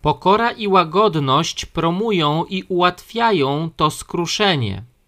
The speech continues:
Ekspansja i wzrost ludzkiego ducha. Gdy dojrzewasz duchowo, nieustannie dochodzi do łamania twojej duszy i towarzyszącego temu wzrostu w duchu. Duch Boży promienieje poza ciebie.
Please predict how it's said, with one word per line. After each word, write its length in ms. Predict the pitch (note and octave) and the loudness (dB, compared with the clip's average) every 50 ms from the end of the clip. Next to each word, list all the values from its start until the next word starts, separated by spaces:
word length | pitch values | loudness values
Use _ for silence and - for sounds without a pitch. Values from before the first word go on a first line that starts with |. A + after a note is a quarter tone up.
| _ _ _ _ _ _ _ _ _ _ _ - | _ _ _ _ _ _ _ _ _ _ _ -6
Ekspansja 920 | C#3+ C#3+ - - - - - G3+ G3+ G#3 G3 E3+ - - - C#3+ D3 D3+ - - | -6 -6 -6 -10 -14 -4 -2 0 0 0 0 -2 -4 -4 -2 0 0 0 -2 -4
i 120 | E3+ D3+ | -6 -6
wzrost 580 | C#3+ C3+ C3+ D#3+ F3+ G#3 G#3 E3+ C3 - - D3+ | -6 -4 -4 0 2 4 4 4 2 0 -4 -6
ludzkiego 580 | C#3 D3 D3+ - - - - F#3+ E3+ F#3+ F#3+ | -6 -6 -6 -8 -6 -2 -2 0 2 2 2
ducha. 440 | F3 G3+ F3+ C3 - - G#2+ F#2+ F#2 - _ _ _ _ _ _ _ _ _ _ _ | 4 2 2 2 0 -4 -8 -8 -8 -12 _ _ _ _ _ _ _ _ _ _ _
Gdy 240 | B2 A#2 B2 C#3 D#3 | -10 -6 -4 -4 -2
dojrzewasz 600 | C#3 E3 D#3+ D3+ C3 E3+ A3 A3 C4+ B3+ A3 G3 F3+ | 0 0 0 0 2 0 0 0 0 0 -2 -2 -2
duchowo, 640 | E3+ G3+ F#3+ - G3+ G3+ F#3 B2+ B2+ C#3 D#3 E3 | -2 -4 -2 2 2 2 2 2 2 2 2 2
nieustannie 840 | E3+ F3 F3 E3+ E3 - - - A3+ A#3 G#3+ F#3 D#3 D3 C#3+ D3 | 0 -2 -2 -4 -6 -8 -4 -2 0 0 0 0 0 0 0 0
dochodzi 460 | C#3+ D#3+ - - F#3+ G3 F3+ F#3+ G3 E3 | 0 -2 -2 0 0 0 0 0 -2 0
do 120 | G3 F#3 | 0 2
łamania 460 | F3 E3+ E3+ E3 F#3 G#3 G3+ F3+ C#3 | 2 2 2 2 2 2 2 0 -2
twojej 380 | B2 - - D#3 D#3 D3+ D#3 D3 | -4 -6 -6 -4 -2 -2 -2 -2
duszy 500 | D3+ F3 D#3 C3 - - - G#2+ G2 G#2 - _ _ _ _ - | 0 0 0 0 -2 -4 -6 -8 -10 -10 -14 _ _ _ _ -8
i 100 | E3 D#3+ | -8 -4
towarzyszącego 1080 | - - F3 D3+ E3+ E3+ D#3 D3 E3+ E3 - F3+ F3 E3 - - A3+ A3+ F#3+ C#3+ C#3+ C#3 | -2 0 0 2 2 2 0 0 -2 -4 -2 -2 -4 -4 -2 0 0 0 2 2 0 -2
temu 400 | C3+ - D#3+ D3+ D3+ D#3 E3 E3 | 0 0 0 0 0 0 -2 -4
wzrostu 720 | D3 C#3+ B2+ - F#3 F#3+ G3 F#3 - - - - D#3 D#3 D3 | -6 -6 -6 -2 2 4 4 4 4 0 -4 -6 -6 -6 -4
w 100 | D3+ C#3 | -4 4
duchu. 500 | D3 G3+ G3 - - - G#2+ G2 G2 G2+ - _ _ _ - | 6 6 6 6 4 -2 -10 -10 -10 -12 -18 _ _ _ -8
Duch 320 | A2+ A2+ A3 B3+ - - | -4 -4 -4 -4 -4 -6
Boży 460 | C#3+ C#3 E3 D#3+ D3 B2+ B2 D#3+ F3 | -2 0 2 2 2 2 0 -2 -2
promienieje 800 | F3 - F#3 F#3+ F#3 F#3 F#3+ F#3 F#3+ G3+ A3 A3 F3+ D3 C#3 C3+ | -2 0 0 0 0 2 0 0 0 0 2 2 2 2 2 0
poza 380 | B2+ - F3+ F#3 E3 F#3+ F#3 F3+ | 0 0 0 2 2 2 2 2
ciebie. 520 | - - G3+ F#3+ C#3+ A2 G#2+ G2 - | 2 2 2 2 2 0 -4 -6 -8